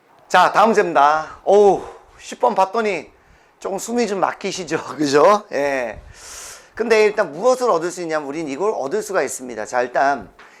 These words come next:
이 원에서 이렇게 좀 보시면요. 이렇게 원, 원에서 보시면 이거 한 번만 이제 그려드리고 갈까요? 이렇게 원이 있으면 아주 중요한 내용인데요. 그 지름을 통과하지 않습니까?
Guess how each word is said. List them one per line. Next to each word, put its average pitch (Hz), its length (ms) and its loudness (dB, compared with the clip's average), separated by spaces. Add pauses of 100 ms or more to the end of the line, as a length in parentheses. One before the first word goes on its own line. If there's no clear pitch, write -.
이 151 100 -8
원에서 160 480 0
이렇게 165 180 -6
좀 135 200 -10
보시면요. 123 600 -8
이렇게 110 280 -14
원, 117 400 0
원에서 147 320 -6
보시면 117 500 -6 (840)
이거 113 80 -10
한 175 280 -10
번만 185 220 -6
이제 156 60 -12
그려드리고 147 400 -6
갈까요? 113 480 -6
이렇게 - 180 -18
원이 113 320 -6
있으면 101 840 -12
아주 139 200 -8
중요한 170 300 -4
내용인데요. 117 640 -8 (420)
그 147 100 -12
지름을 202 400 -4
통과하지 190 340 -2
않습니까? 113 720 -10